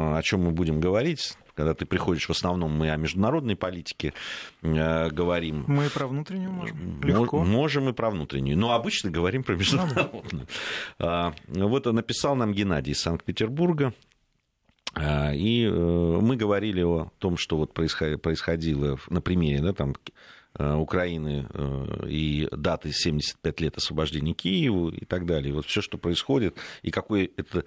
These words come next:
Speaker 1: является маркером, да, вот это отношение к тем событиям и к тому, как это всё происходит, к тому, что вообще происходит на п-, и постсовет-, на постсоветском пространстве, и не только. Э, вот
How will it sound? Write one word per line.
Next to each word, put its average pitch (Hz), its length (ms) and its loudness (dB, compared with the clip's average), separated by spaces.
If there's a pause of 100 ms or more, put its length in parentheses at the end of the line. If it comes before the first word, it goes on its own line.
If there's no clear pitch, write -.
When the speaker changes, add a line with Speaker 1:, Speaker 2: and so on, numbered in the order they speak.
(140)
Speaker 1:
является 92 440 0
маркером, 73 560 -2
да, 92 120 0
вот 85 140 0
это 78 220 0
отношение 78 640 0
к - 140 -8
тем 73 180 -2
событиям 85 640 -2
и - 20 0
к - 60 -10
тому, 87 200 -2
как - 300 -6
это - 140 -14
всё - 180 -2
происходит, 104 540 0
к - 40 -14
тому, 90 200 -2
что - 180 -2
вообще 87 320 0 (520)
происходит 80 520 -2
на 82 120 0
п-, - 180 -6
и 82 40 0
постсовет-, 104 580 -2 (220)
на 90 140 2
постсоветском 110 540 0
пространстве, - 340 -2
и 87 100 2
не 85 140 2
только. - 360 -6 (800)
Э, 92 260 4
вот 104 260 0